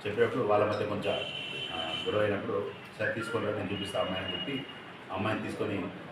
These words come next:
ఈ మత్స్యకి తీసుకురావడం జరుగుతుంది. తీసుకురావడం తర్వాత కొంత అమ్మాయిలో జెలసీ అనేది డెవలప్ అవుతుంది. డెవలప్ అయితే మళ్ళీ వీళ్ళు వెళ్ళిపోతారు.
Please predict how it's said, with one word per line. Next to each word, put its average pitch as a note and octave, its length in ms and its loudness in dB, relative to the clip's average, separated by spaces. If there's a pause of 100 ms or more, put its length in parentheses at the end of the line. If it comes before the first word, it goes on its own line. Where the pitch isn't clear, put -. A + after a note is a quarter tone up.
(140)
ఈ F2 40 -4
మత్స్యకి F#2+ 380 -2
తీసుకురావడం - 420 -4
జరుగుతుంది. - 340 -2 (600)
తీసుకురావడం G2+ 400 0
తర్వాత G2+ 180 2
కొంత G2+ 200 -2
అమ్మాయిలో G2 800 2 (160)
జెలసీ G2 280 2
అనేది G2 260 0
డెవలప్ F2+ 240 -2
అవుతుంది. F2+ 300 -4
డెవలప్ - 1040 -8
అయితే G2+ 140 0
మళ్ళీ G#2+ 220 6
వీళ్ళు A2 160 4
వెళ్ళిపోతారు. - 360 0